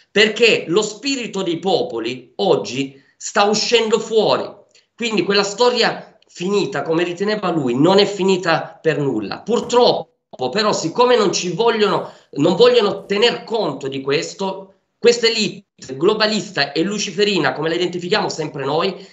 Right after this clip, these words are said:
mirerà allo scontro totale. Vado in conclusione anche per un'altra cosa. C'è un gioco di geopolitica internazionale tra la guerra monetaria pure, perché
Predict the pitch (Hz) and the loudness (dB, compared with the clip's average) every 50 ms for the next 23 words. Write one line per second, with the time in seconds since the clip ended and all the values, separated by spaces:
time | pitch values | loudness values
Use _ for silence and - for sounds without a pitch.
0 | - _ _ _ _ - 135 151 190 220 226 226 233 233 247 247 254 254 254 - | -20 _ _ _ _ -2 2 2 4 6 6 6 6 6 6 4 4 4 2 -2
1 | - - 185 196 208 202 196 - - 214 226 220 220 - 208 208 196 - - 185 | -6 -6 -6 -4 -4 -6 -8 -10 -8 -8 -8 -8 -8 -8 -8 -8 -8 -8 -8 -8
2 | 175 156 131 117 107 101 - - - _ _ _ _ - 139 160 233 240 233 240 | -4 -2 0 0 -2 -4 -8 -14 -20 _ _ _ _ -8 -2 0 0 0 0 -2
3 | 220 214 220 220 208 220 220 202 185 240 226 214 220 233 226 - 208 - 202 196 | -6 -6 -8 -10 -10 -10 -10 -6 -4 -4 -2 0 0 -2 -2 -4 -6 -4 -4 -2
4 | 202 202 202 190 190 185 180 - 180 165 147 123 - 113 - - - _ _ - | -2 0 -2 -2 -4 -6 -8 -6 -2 -2 -2 -2 -2 -6 -10 -14 -18 _ _ -20
5 | _ _ _ _ _ _ - - 214 220 220 226 226 208 - 240 240 220 180 - | _ _ _ _ _ _ 2 4 6 6 6 4 2 0 2 2 4 4 2 0
6 | - 156 156 185 170 165 214 214 214 220 220 240 208 208 196 190 180 175 190 190 | -4 -6 -6 -6 -4 -2 -2 -2 0 0 -2 -2 -2 -2 -2 -2 -2 -2 -2 0
7 | 196 196 196 - 196 196 208 214 220 214 208 208 202 - - - - _ _ - | 0 0 -2 -2 -2 0 2 4 4 4 2 0 -2 -4 -10 -16 -20 _ _ -4
8 | - 190 196 202 208 202 175 214 226 226 208 208 202 190 190 185 185 175 185 220 | 0 2 2 4 2 2 2 2 2 2 0 0 -2 -2 0 -2 -2 -2 0 2
9 | 214 180 147 127 - 117 110 110 - - 110 107 - - - _ _ _ _ _ | 2 2 0 -2 -4 -6 -8 -10 -10 -14 -16 -16 -16 -18 -20 _ _ _ _ _
10 | _ _ _ _ _ _ _ - 202 208 214 220 208 170 143 - - - _ _ | _ _ _ _ _ _ _ -6 -6 -2 0 0 0 0 0 -4 -10 -18 _ _